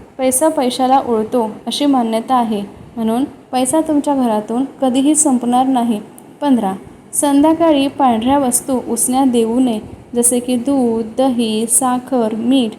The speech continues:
या वस्तू संध्याकाळच्या वेळी कधीही उसण्या देऊ नये. विकत आणायच्या असल्या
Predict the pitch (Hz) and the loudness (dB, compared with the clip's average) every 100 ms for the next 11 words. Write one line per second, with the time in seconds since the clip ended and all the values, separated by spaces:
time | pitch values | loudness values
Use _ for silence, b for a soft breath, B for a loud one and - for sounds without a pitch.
0 | - - 233 226 214 208 - 247 262 - | -18 -14 -6 -2 -2 -4 -4 -4 -6 -10
1 | - - 269 277 294 311 320 320 302 240 | -8 -2 0 2 2 2 2 2 0 2
2 | 233 240 233 247 240 294 285 247 - 247 | 0 -2 -2 -2 2 2 0 -2 -2 0
3 | 254 233 233 233 247 269 214 202 - - | 0 -2 -2 0 2 2 0 -6 -14 -20
4 | - 233 233 240 - 226 220 220 240 233 | -4 -4 0 -2 -2 -4 -2 -2 -2 -2
5 | 233 277 262 | 0 0 0